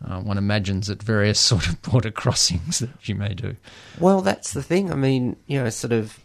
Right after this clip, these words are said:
Speaker 2: passport-y type of, you know, customs and immigration type of people are sort of trained to be, I suppose, a little suspicious, and, you know, in, in that way that that's gonna create challenges. But,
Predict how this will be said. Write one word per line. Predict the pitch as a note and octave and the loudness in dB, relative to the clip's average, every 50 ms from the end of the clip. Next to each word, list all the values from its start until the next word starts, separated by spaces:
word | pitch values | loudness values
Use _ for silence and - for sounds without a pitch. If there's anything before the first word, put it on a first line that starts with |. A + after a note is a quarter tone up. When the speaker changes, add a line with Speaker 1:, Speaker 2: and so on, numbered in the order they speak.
| _ _ | _ _
Speaker 2:
passport-y | - - - C3 B2+ C3 - - - A#2+ A2+ G#2+ G#2+ - A2 G#2 G2 F#2+ | -8 -4 0 0 0 0 -2 -4 -2 -2 0 0 -2 -4 -4 -6 -6 -6
type | - - - - - - - | -8 -8 -6 -6 -6 -6 -4
of, | G2+ F#2+ F#2 - - - - - _ _ - - - | -6 -6 -6 -8 -14 -20 -20 -20 _ _ -20 -14 -6
you | - G#2+ G2 F#2+ | -4 -2 -2 -2
know, | G2 G2 G#2 G2+ - | -2 -4 -6 -8 -8
customs | - - D3+ - - - A2+ A2 A2 | -4 -4 -4 -4 -4 -4 -4 -2 -2
and | A#2 A#2+ | 0 0
immigration | A2+ G#2+ G2+ A#2 A2 A#2 A2 - - A2 G2 | 0 0 2 2 2 2 0 -2 -8 -8 -4
type | - A2+ G#2 G2 - | -4 -4 -4 -4 -6
of | G2 - | -10 -8
people | - A2+ G2 - G2+ G2+ | -8 -8 -6 -4 -6 -4
are | G2+ | -4
sort | - - G#2 | -4 -4 -2
of | G#2+ G2 F#2+ - - - - - - - - - - - - - | -4 -4 -4 -10 -18 -20 -20 -20 -20 -20 -20 -20 -20 -20 -18 -12
trained | - - D3+ D3 B2+ B2 A#2+ A2+ G2+ - | -6 0 2 4 4 4 4 2 -2 -2
to | B2 G#2 | -4 -2
be, | A2 G#2+ G#2 G#2 G#2+ A2+ B2 - C3 | -2 -2 0 -2 -2 -4 -8 -10 -8
I | A#2+ | -6
suppose, | - - A#2+ - - G#3 F#3+ E3+ | -4 -4 -4 2 4 4 4 4
a | F3 | 2
little | C#3+ B2+ B2 B2 B2 A#2 | 0 0 0 0 0 -2
suspicious, | - - - A#2 - - - - E3 E3 - - - - - - - - - - _ _ - | -2 -4 -2 -2 -4 -4 0 0 0 0 0 -2 -6 -6 0 0 0 0 0 -6 _ _ -4
and, | C#3 B2 A#2+ A#2+ A#2 A#2 A2+ A2+ - - - - - - - - - - - - | -2 0 0 0 0 -2 -2 -4 -6 -10 -20 -20 -20 -20 -20 -20 -20 -20 -10 -2
you | - D3+ | 0 2
know, | C#3+ B2 B2 | 2 4 2
in, | B2 A#2 - - _ _ - | 2 0 -2 -4 _ _ -4
in | - C3 B2 | -2 0 2
that | B2 B2 - - | 2 0 0 0
way | C#3 C3 B2 A#2+ A#2+ A2+ G2 | -2 0 0 2 2 0 0
that | G#2 A2 - - | -2 -4 -4 -4
that's | C3+ C3 - - | -6 -6 -6 -6
gonna | - - D3+ A#2+ | -4 -4 -4 -4
create | - - - B2 B2 A2+ - - | -4 -4 -2 0 0 -2 -2 -4
challenges. | - - B2 B2+ D#3 F3 D3 G#2+ G2 G#2+ C#3+ D3 | -6 -4 -2 0 0 0 -2 -2 -2 -2 -4 -4
But, | - B2+ A#2+ - - | -2 -2 -2 -2 -2